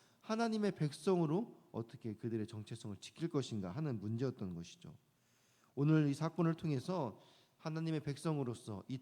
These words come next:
땅에 살아가며 어떻게 분별하고 지켜내며 지혜롭게 하나님의 뜻을 이룰 수 있을 것인가, 이것들을 함께 고민하고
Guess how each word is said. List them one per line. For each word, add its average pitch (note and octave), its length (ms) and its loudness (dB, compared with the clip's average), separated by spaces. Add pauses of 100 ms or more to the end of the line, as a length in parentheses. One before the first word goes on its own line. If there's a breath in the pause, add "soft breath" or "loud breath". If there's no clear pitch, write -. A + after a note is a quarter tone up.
땅에 C3+ 320 2
살아가며 A#2+ 680 -2 (440 loud breath)
어떻게 D#3 420 2
분별하고 D#3 680 2
지켜내며 C#3+ 920 2
지혜롭게 A#2 440 -2
하나님의 D3+ 400 2
뜻을 D#3+ 280 -2
이룰 D3 240 4
수 E3 140 0
있을 E3+ 260 -2
것인가, G2+ 540 -4 (520 soft breath)
이것들을 A#2+ 360 -2
함께 D3+ 280 -4
고민하고 C3 800 -2